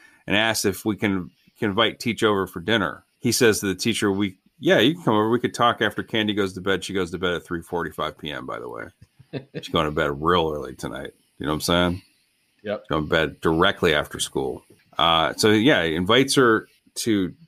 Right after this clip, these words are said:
Speaker 1: dinner at his house. But then that's when he, doesn't he get called away? He gets called away to the grandpa. That's what happens. He has to go to help the grandfather who dies.
Speaker 2: But
Speaker 1: And
Speaker 2: he
Speaker 1: so he
Speaker 2: freaks
Speaker 1: le-
Speaker 2: out.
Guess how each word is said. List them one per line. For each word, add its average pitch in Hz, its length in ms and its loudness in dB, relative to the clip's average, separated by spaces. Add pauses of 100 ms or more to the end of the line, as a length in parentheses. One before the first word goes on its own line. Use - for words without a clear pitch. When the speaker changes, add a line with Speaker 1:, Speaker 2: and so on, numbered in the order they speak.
(100)
Speaker 1:
dinner 139 340 4
at 107 140 2
his 104 140 -2
house. 107 580 -2 (460)
But 104 120 -8
then 156 180 6
that's 165 220 4
when 165 100 6
he, 139 140 4
doesn't 160 240 -2
he 180 60 0
get 175 200 0
called 151 280 0
away? 139 220 0
He 139 80 -4
gets 139 160 -2
called 151 280 0
away 127 360 2
to - 180 -10
the 95 100 -4
grandpa. 95 640 -4
That's - 180 -4
what 104 120 -2
happens. 87 420 -6 (340)
He 135 80 2
has 139 160 4
to 127 80 0
go 123 340 2 (180)
to 110 100 -2
help 117 220 0
the 101 80 -2
grandfather 92 720 0
who 95 120 -4 (160)
dies. 85 460 -2 (260)
Speaker 2:
But 117 100 -2
Speaker 1:
And 131 100 2
Speaker 2:
he 139 40 2
Speaker 1:
so 120 80 2
he 113 60 4
Speaker 2:
freaks 101 180 4
Speaker 1:
le- 123 120 6
Speaker 2:
out. 135 260 6